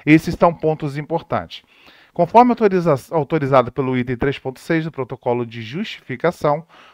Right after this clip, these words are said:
o Conselho de Administração da Hermes Pardini aprovou nesta data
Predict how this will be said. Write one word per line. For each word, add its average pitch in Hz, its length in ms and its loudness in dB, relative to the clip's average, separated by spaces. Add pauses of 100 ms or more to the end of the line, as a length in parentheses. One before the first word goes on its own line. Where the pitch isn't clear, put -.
o 170 80 -10
Conselho 196 380 2
de 185 100 0
Administração 160 880 -2
da 135 200 4
Hermes 180 280 2
Pardini 151 380 -2
aprovou 143 540 -4
nesta 202 520 2
data 131 560 4